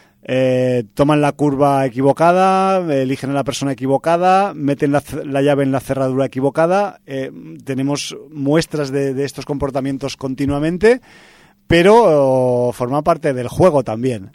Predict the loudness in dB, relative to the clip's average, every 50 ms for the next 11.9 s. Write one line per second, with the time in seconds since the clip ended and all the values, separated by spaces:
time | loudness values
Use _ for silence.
0 | _ _ _ -8 -6 -4 -4 -4 -6 -6 -6 -6 -6 -6 -6 -6 -6 -6 -6 -6
1 | -6 -8 -8 -8 -8 -10 -8 -6 -6 -8 -6 -6 -6 -8 -6 -8 -10 -12 -10 -8
2 | -6 -4 -4 -4 -2 -2 -2 -4 -4 -4 -6 -6 -6 -6 -6 -6 -6 -6 -6 -8
3 | _ _ _ _ -12 -8 -8 -8 -6 -6 -4 -4 -2 0 0 -2 -2 -2 -4 -4
4 | -4 -6 -8 -8 -6 -6 -6 -4 -4 -4 -2 -2 -2 -4 0 -2 -2 -2 0 -2
5 | -2 -2 -2 -6 -8 -6 -4 -4 -2 -4 -4 -4 -6 -10 -10 -10 -12 -14 -16 -16
6 | -18 -20 -20 _ _ -20 -20 _ _ _ _ -12 -12 -10 -8 -10 -8 -6 -6 -6
7 | -6 -6 -6 -6 -6 -4 -6 -10 -10 -12 -14 -16 -16 -16 -18 -18 -20 -20 -20 _
8 | _ _ _ _ _ _ -20 _ _ _ -8 -6 -4 -4 -4 -4 -4 -6 -4 -4
9 | -2 0 2 2 2 0 0 0 -2 -4 -6 -8 -10 -8 -8 -8 -8 -6 -8 -8
10 | -8 -6 -6 -6 -6 -6 -8 -8 -10 -8 -8 -8 -10 -10 -12 -14 -16 -14 -14 -14
11 | -12 -12 -14 -12 -12 -10 -10 -10 -10 -10 -10 -12 -10 -10 -10 -10 -12 -14